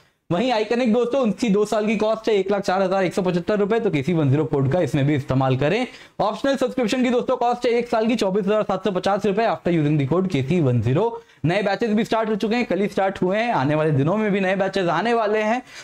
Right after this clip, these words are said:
तो दोस्तों ये आइडियल time है Unacademy subscription लेने का। free test सीरीज भी प्रोवाइड कर रहे हैं और Unacademy combat scholarship test है, उसका उपयोग करें के सी वन zero code से,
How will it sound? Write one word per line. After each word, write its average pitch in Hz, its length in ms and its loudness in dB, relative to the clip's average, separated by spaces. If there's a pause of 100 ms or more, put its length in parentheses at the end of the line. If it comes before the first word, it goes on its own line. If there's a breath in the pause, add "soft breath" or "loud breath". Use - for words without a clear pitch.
तो 175 60 2
दोस्तों 180 240 0
ये 214 60 2
आइडियल 190 420 0
time 214 240 2
है 202 120 2
Unacademy 175 420 0
subscription 143 480 -2
लेने 165 260 0
का। 214 160 0
free 185 220 0
test 165 220 0
सीरीज 190 300 0
भी 202 100 2
प्रोवाइड 202 420 0
कर 208 140 0
रहे 208 140 2
हैं 226 160 0 (300 loud breath)
और 233 200 0
Unacademy 190 500 0
combat 165 360 0
scholarship 147 560 0
test - 280 -2
है, 214 140 0
उसका 147 260 -2
उपयोग 151 360 0
करें 190 220 0
के 131 140 -2
सी 156 120 -2
वन 131 200 2
zero 131 160 2
code 160 320 0
से, 226 180 0